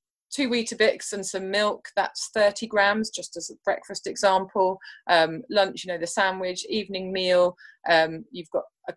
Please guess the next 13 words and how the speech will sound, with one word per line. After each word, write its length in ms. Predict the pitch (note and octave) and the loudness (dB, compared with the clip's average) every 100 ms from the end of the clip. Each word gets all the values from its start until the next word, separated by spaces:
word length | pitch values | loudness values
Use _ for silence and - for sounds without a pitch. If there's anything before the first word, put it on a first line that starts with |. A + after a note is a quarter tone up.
| - | -4
couple 280 | G3 - F3+ | -4 0 0
of 100 | F3+ | 2
egg-sized 540 | F#3+ - F3+ E3+ - | 0 0 2 2 -2
potatoes, 760 | - G3+ F3+ - F3 E3+ E3 - | -6 -2 0 0 0 2 -2 -4
that 140 | D#3+ | -6
would 80 | - | -6
be 100 | D#3 | -8
twenty 420 | - A3 G#3 A3 | -2 -2 -2 -6
grams, 460 | G#3+ F#3 F3+ F3+ F3+ | 0 0 0 -4 -6
and 120 | F3 | -6
then 160 | E3+ E3+ | -6 -6
you've 180 | D#3+ - | -4 2
got 200 | D#3 | 2